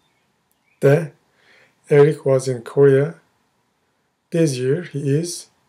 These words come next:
in Spain. Where is Nilüfer? She is in Istanbul. She is attending a conference. İstanbul'da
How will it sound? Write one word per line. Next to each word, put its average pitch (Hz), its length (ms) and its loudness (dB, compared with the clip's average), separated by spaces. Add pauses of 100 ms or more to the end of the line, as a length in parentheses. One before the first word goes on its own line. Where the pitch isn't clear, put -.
in 156 200 -4
Spain. 123 560 -6 (1040)
Where 180 200 2
is 139 160 -2
Nilüfer? 143 540 -4 (680)
She - 280 -4
is 139 120 -2
in 143 80 0
Istanbul. 135 720 -4 (500)
She - 280 -8
is 135 160 -6
attending 139 640 -4
a 135 180 -8
conference. - 540 -10 (140)
İstanbul'da 135 840 -8